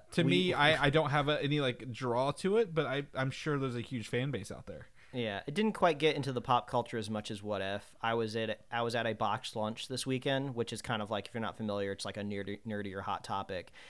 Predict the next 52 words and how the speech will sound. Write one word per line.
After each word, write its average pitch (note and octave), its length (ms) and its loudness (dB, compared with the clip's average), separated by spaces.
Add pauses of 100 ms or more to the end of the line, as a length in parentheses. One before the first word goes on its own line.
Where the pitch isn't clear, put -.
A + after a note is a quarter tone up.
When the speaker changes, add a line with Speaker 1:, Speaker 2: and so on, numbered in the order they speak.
(100)
Speaker 1:
Mm-hmm. A2+ 120 -8
Speaker 2:
And A2+ 500 0
I B2+ 140 4
saw B2+ 320 4
one D#3 600 2
single E3+ 840 4
solitary C#3+ 760 2
item B2+ 380 2
of G#2+ 200 -4
merch A#2 420 0
for B2 180 -2
Star B2 340 2
Wars A#2+ 280 0
Visions, C3 500 -4 (480)
and C3+ 180 2
then C3+ 300 4
I C#3+ 140 0
saw F#3+ 200 4
at F3+ 60 0
least F3+ 180 -2
a D3+ 60 0
handful C#3 420 0
of A#2 60 0
stuff A2+ 300 -2
for A2+ 120 -2
Marvel G#2+ 500 -2
What F#2+ 160 -4
If. - 300 -8 (360)
So, G2 580 -2
uh, F2+ 480 -4 (180)
you A#2+ 100 -6
could A2 180 -8
say A2 420 0
not C3 220 0
really C3 180 0
getting B2 220 -4
into A2+ 160 -4
the G#2+ 120 -6
zeitgeist G2+ 600 -4
as G2+ 140 -10
much G2+ 200 -8
as E2 100 -12
they F#2+ 120 -6
wanted F#2 360 -10
to, F#2+ 280 -12
but, F2+ 300 -8
you B2 100 -8
know, A#2+ 160 -8
maybe D#3 240 -2
we'll E3 140 -2
see D#3 220 -4
some B2+ 340 -2